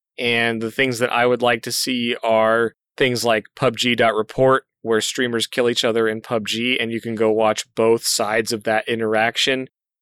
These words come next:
on that exact point in the timeline. I think that is just one of the coolest things in gaming that I have ever seen. And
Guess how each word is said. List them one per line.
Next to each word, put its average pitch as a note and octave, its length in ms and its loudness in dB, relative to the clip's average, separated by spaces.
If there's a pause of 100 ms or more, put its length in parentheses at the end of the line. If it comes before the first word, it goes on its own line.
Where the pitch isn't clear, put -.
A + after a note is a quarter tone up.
on A#2 160 0
that A2+ 180 2
exact A2 460 -2
point B2 260 -2
in A2+ 60 -8
the G#2+ 80 -4
timeline. C3+ 640 -2 (420)
I A#2 80 -2
think A#2 280 -2
that A2 220 2
is G#2 300 -4
just - 300 -4
one A#2+ 160 0
of G#2+ 80 -2
the G#2+ 80 -2
coolest C#3 540 2
things B2+ 320 -2
in B2 260 -6
gaming A#2+ 420 -4
that A2 100 -2
I G#2+ 100 0
have A2 220 -2
ever A#2 240 0
seen. C3 440 -4 (180)
And A2+ 640 0